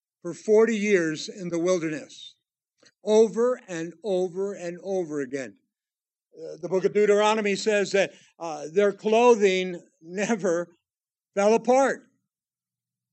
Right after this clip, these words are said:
Listen to this, ladies. Their shoes never wore out.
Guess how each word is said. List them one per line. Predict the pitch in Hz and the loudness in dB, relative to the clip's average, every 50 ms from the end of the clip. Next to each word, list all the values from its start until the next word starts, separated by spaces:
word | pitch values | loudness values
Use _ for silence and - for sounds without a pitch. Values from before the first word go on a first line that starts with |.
| _ _ - | _ _ -10
Listen | 139 156 175 - 226 220 - | -8 -8 -6 -4 -4 -4 -2
to | - 233 | -2 2
this, | 220 262 269 - 220 | 4 4 2 2 0
ladies. | 196 190 196 196 214 214 196 - _ _ _ _ _ _ _ | 0 0 0 0 -2 -6 -10 -14 _ _ _ _ _ _ _
Their | - 208 220 226 233 | -2 0 2 2 0
shoes | 220 - - - 262 277 302 294 247 220 208 175 175 | 0 -2 -4 -2 -2 0 0 0 0 0 -2 -2 -2
never | 202 214 214 208 226 | -2 -2 0 2 2
wore | 220 220 220 233 233 240 | 2 2 2 2 2 2
out. | 262 269 285 269 226 143 | 2 4 2 2 0 -2